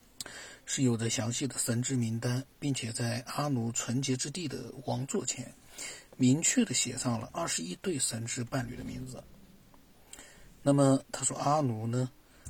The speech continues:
呃，自己呢，则亲自统治着一座巨大而辉煌的宫殿，就像是吉尔加美什提到那样，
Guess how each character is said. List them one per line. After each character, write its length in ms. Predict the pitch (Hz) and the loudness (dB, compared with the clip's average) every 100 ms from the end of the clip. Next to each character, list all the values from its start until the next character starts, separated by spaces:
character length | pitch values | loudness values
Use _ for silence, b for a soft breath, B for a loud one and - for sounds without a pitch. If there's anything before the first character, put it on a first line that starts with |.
| B - | B -10
呃， 300 | - 110 107 - | -6 -6 -6 -2
自 200 | - 165 | 0 0
己 260 | - 127 | -2 -4
呢， 260 | 120 160 - - - - - | -4 -8 -10 -20 -20 -20 -10
则 160 | - 117 | -4 -2
亲 360 | - - 165 180 | 0 0 -2 -2
自 260 | - 185 | 0 0
统 260 | 127 - 117 | -2 -4 -6
治 160 | - 127 | -2 -2
着 100 | 113 | -2
一 140 | 113 | -4
座 280 | - 123 113 | -4 -4 0
巨 280 | - - 123 | 2 2 2
大 140 | 131 | -2
而 100 | 127 | -4
辉 200 | 127 151 | -4 -4
煌 140 | - 120 | -2 0
的 100 | 131 | 0
宫 180 | 160 | -2
殿， 200 | 180 214 - B B B B B - | -2 -2 -4 B B B B B -2
就 200 | 160 139 | 2 2
像 200 | 151 139 | 2 2
是 140 | 135 | 0
吉 180 | - 143 | -2 2
尔 140 | 156 | 2
加 160 | 127 156 | 2 0
美 100 | 131 | 0
什 140 | - | 0
提 180 | 131 123 | 0 0
到 140 | 123 | 2
那 120 | 117 117 | 2 0
样， 280 | 107 - | -2 -8